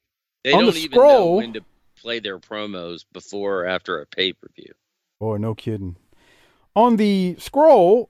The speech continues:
Speaker 2: we know, I did take note that they are in all of
Speaker 1: Beckley?
Speaker 2: these old Crockett towns. They're in Crockett country outside of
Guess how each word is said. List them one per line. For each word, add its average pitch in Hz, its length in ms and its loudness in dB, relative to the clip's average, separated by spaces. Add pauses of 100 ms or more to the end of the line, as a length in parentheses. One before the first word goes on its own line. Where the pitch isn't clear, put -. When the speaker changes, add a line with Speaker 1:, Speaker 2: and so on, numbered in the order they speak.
Speaker 2:
we 185 180 2
know, 220 200 0
I 175 200 2
did 254 360 0
take 208 240 2
note 180 380 2 (180)
that 160 400 2
they 208 200 2
are 262 180 4
in 175 460 0 (600)
all 202 200 4
of 339 60 2
Speaker 1:
Beckley? 311 160 0
Speaker 2:
these 240 160 2
old 226 380 4 (220)
Crockett 214 540 0 (480)
towns. 131 680 -4
They're 220 180 2
in 226 80 0
Crockett 233 460 -2
country 107 580 -8 (320)
outside 180 440 2
of 120 480 -2